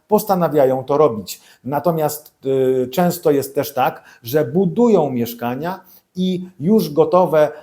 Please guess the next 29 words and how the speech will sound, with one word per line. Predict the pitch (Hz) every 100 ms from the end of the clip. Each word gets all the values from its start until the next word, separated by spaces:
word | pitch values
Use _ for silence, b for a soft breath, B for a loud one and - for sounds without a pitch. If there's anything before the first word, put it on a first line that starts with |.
| B
bloki | 107 165 180 175 175 165 -
z | -
apartamentami | 165 165 - 156 151 151 160 160
nie | 180 220 233
są | - 160 135
puszczane, | - 180 - 185 185 156
że | 151
tak | 151 -
powiem, | 156 156
na | 160 170
rynek, | 208 135 117
nie | 127 190
są | 185 151 139
dostępne, | 156 - 202 180 - 120 - B -
ponieważ | 175 180 175 165 - b b _ _ -
deweloperzy | 131 170 170 170 170 156
doskonale | 160 160 151 143 127
wiedzą, | 165 160 165 160 _ 113
że | 135 143
głód | 151 214 156
mieszkaniowy | 147 - 139 160 143
w | 139
Polsce | 147 151 151 131
jest | 113 - -
tak | 220 180
duży, | 131 107 92 90 - B -
iż | 175 -
po | 139
prostu | - 135 123 - 135